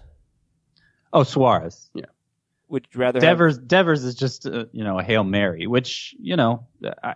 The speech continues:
Speaker 1: I still think he has a good career coming, but there's no evidence that he's on the verge of a breakthrough based on what he did last year.
Speaker 3: Would you rather have Suarez or Travis Shaw?
Speaker 1: Suarez.
Speaker 3: Okay.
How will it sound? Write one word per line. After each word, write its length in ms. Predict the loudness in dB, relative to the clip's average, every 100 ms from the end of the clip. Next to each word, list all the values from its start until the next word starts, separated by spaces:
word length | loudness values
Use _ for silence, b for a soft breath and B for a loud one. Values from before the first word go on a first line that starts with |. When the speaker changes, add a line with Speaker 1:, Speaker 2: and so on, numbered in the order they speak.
| 0
Speaker 1:
I 100 | 0
still 240 | 4 2
think 180 | 2 0
he 80 | 2
has 180 | 2 2
a 80 | -2
good 260 | -2 -4
career 320 | -2 0 0
coming, 360 | 0 0 0 -2
but 240 | 0 0
there's 200 | 0 0
no 200 | 2 2
evidence 600 | 2 0 2 0 -2 -8 -4
that 160 | -2
he's 180 | -2 0
on 160 | 0 0
the 60 |
verge 320 | 0 0 0 -2
of 60 |
a 60 | -4
breakthrough 460 | -2 -2 -2 -4
based 300 | -2 -2 0
on 80 | 0
what 80 | 0
he 60 | -2
did 160 | -4 -6
last 300 | -6 -8 -14
year. 100 | -18 B B B B -8
Speaker 3:
Would 100 | 0
you 40 | 2
rather 100 | 2
have 140 | 0
Suarez 360 | 0 2 2 0
or 60 |
Travis 320 | -2 -2 -2
Shaw? 280 | -4 -8 -10 -18 _ _ _ _ _ _ _ _ _ _ _
Speaker 1:
Suarez. 580 | 0 2 2 -2 -16 _ _ _ _ _ _ _ _ _ _ _ _
Speaker 3:
Okay. 180 | -6 -6